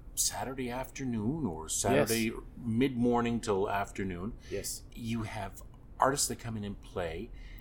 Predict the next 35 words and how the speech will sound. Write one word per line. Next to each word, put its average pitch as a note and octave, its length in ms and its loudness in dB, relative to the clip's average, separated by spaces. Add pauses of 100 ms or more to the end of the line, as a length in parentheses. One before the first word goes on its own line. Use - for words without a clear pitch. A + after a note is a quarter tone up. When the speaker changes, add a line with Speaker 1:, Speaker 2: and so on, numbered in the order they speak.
Speaker 2:
Yes. F#2 160 -4
Speaker 1:
and A#2 160 2
you G#2 60 0
provide F#2+ 500 -2
a, E2 440 -10
an F2 100 -8
appetizer - 840 -6
for G#2 240 -6
people, A#2 500 -2 (100)
Speaker 2:
Yes. G2+ 220 -6
Speaker 1:
and - 160 -8
they - 80 -12
can F#2 200 -8
buy G2 200 2
wine. F#2+ 460 0 (600)
This F3 280 0
is A#3 100 0
a G3 60 8
really F#2+ 340 -2
good A2+ 240 0
thing C3+ 200 -4
to C#3 80 -6
do E3+ 180 0
for A#3 160 -4
community, E2+ 480 -2 (280)
and E3+ 120 2
it D#3 80 -2
introduces D3+ 520 0
a C3 60 2
whole C#3+ 480 -2
new A#2+ 220 6
crowd D3 480 4 (380)
to B2 120 6
the A2+ 140 6
Hourglass. A#2+ 580 -2